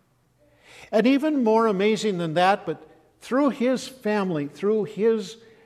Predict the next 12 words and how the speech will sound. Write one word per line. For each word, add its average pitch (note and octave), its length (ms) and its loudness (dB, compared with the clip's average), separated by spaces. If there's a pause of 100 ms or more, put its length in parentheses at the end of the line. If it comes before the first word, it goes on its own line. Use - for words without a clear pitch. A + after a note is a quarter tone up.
(120)
his A3+ 320 -2
offspring, D#3+ 720 -4 (300)
the D#3+ 100 -2
Savior G#3 540 0
of D3 100 -4
the D#3 100 -4
world D3 400 -4
was C3 200 -8
going C3 240 -10
to B2 80 -16
be B2 140 -10
born. B2 420 -8